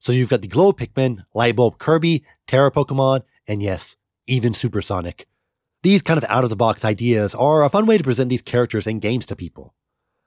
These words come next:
I won't break down the rest of the magazine because recently they have uploaded the entire magazine in English to Nintendo's official website. I want to say originally it was just the magazine, then they had the Japanese digital version, and finally the English digital version.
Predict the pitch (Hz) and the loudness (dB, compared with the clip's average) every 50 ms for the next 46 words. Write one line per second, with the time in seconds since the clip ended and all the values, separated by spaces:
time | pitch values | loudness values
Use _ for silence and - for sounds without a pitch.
0 | _ _ _ _ _ _ _ - 139 170 196 202 175 190 175 143 170 160 151 131 | _ _ _ _ _ _ _ 0 2 2 2 4 4 2 2 2 2 0 0 2
1 | 110 117 117 - 123 110 104 101 98 98 104 87 - 127 131 135 131 110 104 - | 0 0 0 0 -4 -4 -4 -2 -2 -2 -2 -2 -2 -2 0 0 -2 -4 -4 -2
2 | 113 107 107 101 - 156 185 156 - 113 104 107 98 95 - _ _ _ _ _ | 0 0 -2 0 0 0 0 0 0 -2 -2 -2 -4 -4 -6 _ _ _ _ _
3 | _ 143 139 113 131 151 175 196 180 151 151 147 143 139 143 131 120 127 123 120 | _ 0 0 0 2 0 0 0 0 0 -2 0 2 2 2 2 0 -2 -2 -2
4 | 104 - 120 123 123 117 117 113 113 92 104 110 107 - - 143 160 143 143 151 | -2 -2 -2 -2 0 0 0 -2 -2 -4 -6 -8 -8 -4 -4 -2 -2 0 -2 -2
5 | 135 107 92 90 - - _ _ _ _ _ - 135 127 123 104 101 113 113 113 | -2 -2 -4 -6 -10 -12 _ _ _ _ _ -2 0 0 0 -2 -2 -4 -2 -2
6 | 107 - - 104 - - - - 101 95 110 - - - 80 69 65 - _ _ | -2 -4 -6 -8 -6 -6 -6 -4 -4 -4 -4 -4 -6 -10 -12 -12 -14 -20 _ _
7 | _ _ _ _ _ _ _ _ _ _ _ _ _ _ - 131 151 180 185 - | _ _ _ _ _ _ _ _ _ _ _ _ _ _ -2 0 0 0 0 0
8 | - 175 160 127 123 170 175 170 160 151 143 120 - 127 131 131 113 - 127 117 | 0 0 2 4 4 2 2 2 0 0 0 0 0 2 2 2 2 0 -2 -4
9 | - - 107 101 120 143 165 156 - - 98 87 78 73 69 - _ _ _ - | -4 -6 -4 -2 0 0 0 -2 -4 -8 -10 -10 -12 -14 -18 -20 _ _ _ -2
10 | 127 127 135 123 110 113 113 107 92 - - 107 92 113 107 104 110 110 - - | 0 0 2 2 2 0 0 -2 -2 -4 -8 -4 -2 0 0 0 -2 -4 -2 -2
11 | 151 170 180 160 113 87 98 92 85 87 92 95 - _ _ _ _ _ _ _ | -2 0 2 0 0 0 -2 -6 -6 -6 -10 -10 -12 _ _ _ _ _ _ _
12 | - 117 110 - 113 117 117 120 120 110 104 107 - - 139 139 123 107 - - | -6 -4 -2 -2 -2 -2 0 -2 -2 -2 -4 -4 -4 -2 -2 0 0 -2 -4 -4
13 | 98 92 - - 90 78 85 82 76 - - | -6 -8 -6 -8 -10 -8 -8 -10 -10 -12 -14